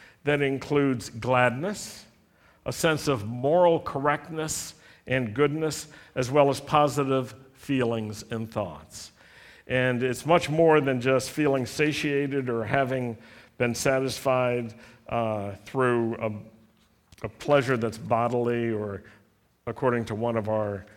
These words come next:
appetites. The Psalms connect joy with the life of faith.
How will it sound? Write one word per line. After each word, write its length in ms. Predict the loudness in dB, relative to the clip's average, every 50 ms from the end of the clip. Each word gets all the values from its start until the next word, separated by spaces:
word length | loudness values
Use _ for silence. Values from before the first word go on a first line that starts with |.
| -20 -20 _ _ _ _ _ _ _
appetites. 920 | -2 -2 -2 -4 -6 -6 -4 -4 -4 -4 -6 -10 -14 -16 -16 -16 -16 -18 -20 _ _ _ _ _ _ _ _ _ _ _ -20 -20 -20 -20 _ _ _ _ _ _
The 80 | -6
Psalms 720 | -4 -4 0 2 2 2 4 2 2 0 0 -2 -4 -6 -10
connect 680 | -6 -4 -4 0 2 2 0 0 -2 -6 -12 -16 -14 -14
joy 640 | -8 -4 -2 0 0 0 -2 -2 -6 -8 -12 -14 -16 -18 -20 _ _ _ _ _ _ _ _
with 200 | -4 -4 -4 -2
the 80 | -2 0
life 320 | 2 2 2 2 0 -4
of 100 | -8 -10
faith. 560 | -10 -12 -6 -4 -2 -2 -2 -4 -8 -12 -16